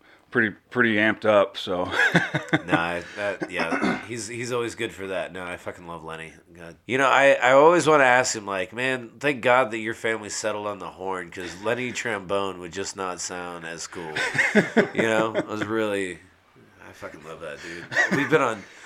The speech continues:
Speaker 2: been on tour together, me and Lenny have.
Speaker 1: Yeah, he told us a few stories.
Speaker 2: I, I, I got about halfway through, uh, his pod with you guys. Um, so I was listening to, I was listening to him talking about, uh, doing,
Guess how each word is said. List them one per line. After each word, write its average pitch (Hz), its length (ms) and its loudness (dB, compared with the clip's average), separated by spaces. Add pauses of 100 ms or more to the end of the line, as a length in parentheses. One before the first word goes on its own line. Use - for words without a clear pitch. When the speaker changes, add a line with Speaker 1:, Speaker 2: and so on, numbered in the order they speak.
(220)
Speaker 2:
been 135 100 -2
on 107 160 -2
tour 123 260 -4
together, 123 380 -2
me 120 120 -8
and 120 100 -10
Lenny 120 280 -8
have. 123 460 -6
Speaker 1:
Yeah, 131 300 6
he 143 80 -2
told 151 260 4
us - 120 -8
a - 20 -14
few 120 180 -8
stories. 101 640 -6
Speaker 2:
I, 139 320 4 (100)
I, 120 280 2 (100)
I 127 120 4
got 131 140 4
about 123 260 2
halfway 110 500 0
through, 104 560 -6
uh, 90 320 -6
his 101 300 -10
pod 95 420 -4
with 90 180 -16
you 90 180 -10
guys. 82 540 -10
Um, 85 400 -8 (680)
so 92 200 -6
I - 20 -2
was 95 140 -6
listening 110 360 -6
to, 104 140 -6
I 101 80 -4
was 107 160 -4
listening 101 360 -8
to 104 40 -12
him 95 160 -14
talking 92 320 -8
about, 90 200 -12 (280)
uh, 90 280 -8 (120)
doing, 85 460 -14